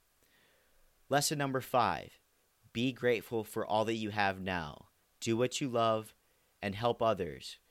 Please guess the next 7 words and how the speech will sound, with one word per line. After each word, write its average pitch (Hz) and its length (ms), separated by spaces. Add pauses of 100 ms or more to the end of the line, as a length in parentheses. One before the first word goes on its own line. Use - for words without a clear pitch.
(320)
because 104 320
it 101 80
can 98 140
all 107 240
be 101 140
gone 90 320
tomorrow. 85 580